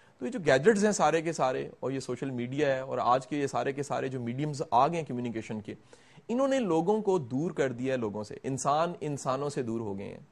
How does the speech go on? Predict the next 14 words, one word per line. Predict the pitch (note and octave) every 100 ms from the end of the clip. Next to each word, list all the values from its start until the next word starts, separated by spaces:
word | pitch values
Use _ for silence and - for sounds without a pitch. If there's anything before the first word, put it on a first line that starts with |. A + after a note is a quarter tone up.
| -
चांद | B2 D3+
को | D#3
फतह | E3 D3 D#3+
कर | D#3+ D#3+
रहा | E3+
है |
इंसान, | E3+ D#3 D3+ D#3+ E3+ - _
लेकिन | C#3+ C#3+ D3+
दिलों | A#2 C3 D3
को | C3
फतह | A2 A2
नहीं | G#2 G2+
कर | F#2+
रहा। | -